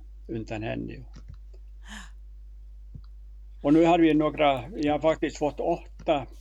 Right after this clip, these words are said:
ston i rad. Så att vi, vi har en hel del ungston på gården och en del är nu i inredning och en del ska kanske visas i vår. Och, eh, och sen är det, har, har vi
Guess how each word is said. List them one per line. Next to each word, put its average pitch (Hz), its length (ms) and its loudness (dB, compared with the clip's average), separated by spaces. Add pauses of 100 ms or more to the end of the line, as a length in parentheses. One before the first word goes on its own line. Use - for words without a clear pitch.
(220)
ston 170 480 2
i 147 300 -4
rad. 160 400 0 (1080)
Så - 140 -4
att 135 180 -2
vi, 135 160 -2
vi 135 140 -2
har 143 140 2
en 139 140 0
hel 147 200 -2
del 147 180 -2
ungston 151 560 -2
på 147 120 -4
gården 143 500 -2
och 131 180 -4
en 123 140 -4
del 143 260 0
är 135 80 -2
nu 135 200 -2
i - 520 -8
inredning 139 640 0
och 127 200 -12 (600)
en 143 140 0
del 147 220 4
ska 143 180 -4
kanske 135 340 -4
visas 131 400 -4
i 131 60 -2
vår. 131 300 -2 (300)
Och, 123 400 -6
eh, 117 200 -4 (1600)
och 127 160 -6
sen 139 220 4
är 135 80 4
det, 131 220 2
har, - 540 -8
har 139 180 -4
vi 127 400 -4